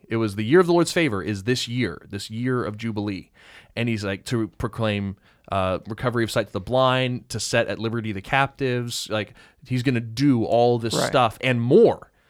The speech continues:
Speaker 1: that the year of Ju-, Jubilee could never do. The year of Jubilee couldn't bring back a blind man's sight. And Jesus is like, "I'm gonna even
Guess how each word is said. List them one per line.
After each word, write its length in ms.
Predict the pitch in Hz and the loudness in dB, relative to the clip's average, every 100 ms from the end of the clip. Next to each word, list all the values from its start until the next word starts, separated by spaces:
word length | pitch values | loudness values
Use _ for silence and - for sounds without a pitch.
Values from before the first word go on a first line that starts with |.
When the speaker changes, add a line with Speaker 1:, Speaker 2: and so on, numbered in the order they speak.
| _ _ | _ _
Speaker 1:
that 120 | 135 | -2
the 60 | 147 | 2
year 120 | 202 | 2
of 60 | 156 | 4
Ju-, 140 | 151 139 | 2 2
Jubilee 340 | 151 147 139 | 0 0 0
could 140 | 131 | -2
never 280 | 107 170 160 | 4 6 6
do. 180 | 104 92 | 0 -4
The 80 | 113 | 0
year 120 | 226 | 2
of 40 | 202 | 4
Jubilee 280 | 208 190 | 4 4
couldn't 260 | 180 202 147 | 4 2 2
bring 220 | 143 175 | 2 4
back 200 | 156 143 | 4 2
a 40 | 123 | 2
blind 280 | 131 131 | 2 2
man's 220 | 120 113 107 | 0 -2 -2
sight. 400 | - 117 90 - - - - - | 0 0 0 -12 -20 -20 -18 -6
And 140 | 131 | -6
Jesus 300 | 117 151 123 | -4 -4 -4
is 80 | 113 | -2
like, 160 | 113 107 | -2 0
"I'm 120 | 165 202 | 2 4
gonna 140 | 151 | 4
even 440 | 123 135 123 120 | 2 -2 -2 -6